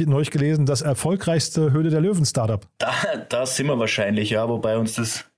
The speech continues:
Speaker 2: das nie wirklich wichtig war, da in einem Ranking umzustehen.
Speaker 1: Ja.
Speaker 2: Ähm, wir sind dabei, also in, in, in aller Kürze, das, was wir tun, ist eigentlich recht simpel. Wir wollen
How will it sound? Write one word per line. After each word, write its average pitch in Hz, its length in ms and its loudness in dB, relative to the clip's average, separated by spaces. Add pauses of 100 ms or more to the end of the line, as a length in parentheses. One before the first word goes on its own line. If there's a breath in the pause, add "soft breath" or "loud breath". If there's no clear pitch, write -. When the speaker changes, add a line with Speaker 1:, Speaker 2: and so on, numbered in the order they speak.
Speaker 2:
das 113 160 -2
nie 123 140 2
wirklich 131 320 -2
wichtig 127 280 -4
war, 110 140 0
da 110 160 -2
in 107 80 -2
einem 107 240 0
Ranking 113 340 -4
umzustehen. 113 640 -4
Speaker 1:
Ja. 117 800 0
Speaker 2:
Ähm, 113 340 -2
wir 131 220 -2
sind 156 720 -4 (600)
dabei, 113 580 -2
also 131 200 -2
in, 80 360 -2
in, 78 280 -4
in 117 120 -2
aller 120 220 -2
Kürze, 147 320 -4
das, 139 160 -4
was 127 120 -2
wir 123 140 -4
tun, 156 260 -2
ist 147 140 -2
eigentlich 131 300 -4
recht 113 160 -6
simpel. 165 400 -2
Wir 120 100 -2
wollen 131 380 -2